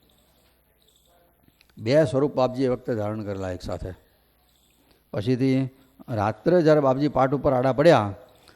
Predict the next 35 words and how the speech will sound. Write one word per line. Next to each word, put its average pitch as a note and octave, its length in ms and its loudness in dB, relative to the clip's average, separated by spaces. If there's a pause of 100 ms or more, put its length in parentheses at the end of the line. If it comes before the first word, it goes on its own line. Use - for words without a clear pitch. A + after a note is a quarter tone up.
(120)
ત્યારે B2+ 200 0
પેલો B2+ 480 0 (600)
પા-, B2 180 -4
જે B2+ 240 -2
ગોવિંદ B2 380 -2
કાકા C3 200 -2
સેવામાં C3+ 400 0
હતા, C3+ 120 2
એમને B2 220 0
કીધું C3 260 2
બાપજીએ G#2+ 400 0 (560)
કે, B2+ 60 -6
"આજે B2+ 200 0
છે D3+ 60 0
ને, E3 80 0
બહુ D3+ 280 0
મ-, C3 260 -4
એવું C#3 180 0
લાગે D#3 220 0
છે E3 100 0
કે D#3+ 60 -2
હું E3 120 -2
બહુ D#3+ 120 0
ખાડા B2+ 300 -2
ટેકરા C#3+ 260 0
ચઢ C3+ 220 0
ઉતર C#3 240 2
કર્યા C#3+ 260 2
છે E3 60 -2
ને, E3+ 120 -2
મારા C3+ 180 0
પગમાં A#2 400 -2
બહુ B2+ 180 2
દુખે A#2+ 260 2
છે." - 180 -10